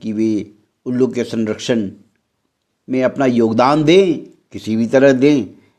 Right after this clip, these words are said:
और उल्लू जिसे हम कहते हैं, ये तो उल्लू का पट्टा है। आज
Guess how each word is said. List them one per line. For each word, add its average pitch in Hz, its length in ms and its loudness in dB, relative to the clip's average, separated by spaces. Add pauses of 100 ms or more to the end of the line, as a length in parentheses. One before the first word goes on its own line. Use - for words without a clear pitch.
(340)
और 92 640 0 (1300)
उल्लू 170 540 4 (760)
जिसे 117 260 0
हम 143 120 2
कहते 143 220 0
हैं, 165 100 2
ये 233 360 6
तो 196 180 2
उल्लू 147 260 4
का 139 140 0
पट्टा - 640 -2
है। 110 440 -4 (360)
आज 131 480 0